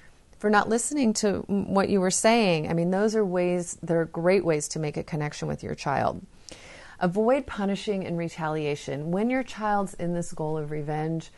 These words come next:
it's really a point, important to avoid punishing and retaliating. It's only gonna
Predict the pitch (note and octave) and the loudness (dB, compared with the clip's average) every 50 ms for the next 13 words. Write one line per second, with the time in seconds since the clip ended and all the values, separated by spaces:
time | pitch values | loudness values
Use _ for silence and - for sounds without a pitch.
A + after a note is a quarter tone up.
0 | - - - - - - - - F#3 F3+ F#3 G3 G#3+ A3 A3+ A3 A3 G3 F3 E3 | -20 -20 -20 -20 -20 -16 -10 -8 -6 -2 0 2 2 4 4 4 4 2 2 0
1 | - F3+ E3+ D#3+ - - - - - E3 E3 D#3+ - F3+ E3 - - D3+ - - | -2 -4 -4 -4 -6 -10 -12 -8 -4 -4 -4 -4 -4 -4 -4 -4 -4 -6 -6 -4
2 | D#3+ D3 C#3+ C#3+ D3+ D#3 D3+ D3 D3+ D#3 - - - - - - - E3 E3+ E3+ | -4 -4 -4 -2 0 2 4 4 2 2 -2 -10 -16 -20 -10 -4 -2 0 0 0
3 | E3+ - F3+ E3 D#3 D3 D3 D3 C#3+ - - D#3+ D3 D3 D#3 D#3 C#3+ C#3 B2+ C3 | 0 0 -2 0 0 0 -2 -2 -4 -2 0 0 2 2 2 2 0 0 0 -2
4 | B2+ C3+ - - - D#3 D#3 E3 F3 E3+ F#3 E3 C#3+ | -4 -6 -6 -4 -4 -2 0 0 0 0 0 0 -2